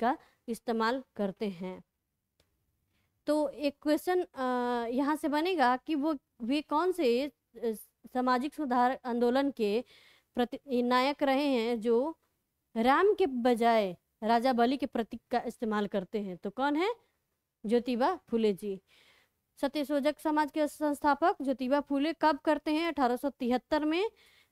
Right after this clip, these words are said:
मुख्य उद्देश्य समाज सेवा, महिला और नीची, नीची जाति के लोग, के लोग के बीचों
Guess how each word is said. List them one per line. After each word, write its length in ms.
मुख्य 320
उद्देश्य 360
समाज 300
सेवा, 420
महिला 320
और 60
नीची, 300
नीची 320
जाति 260
के 120
लोग, 260
के 200
लोग 260
के 100
बीचों 260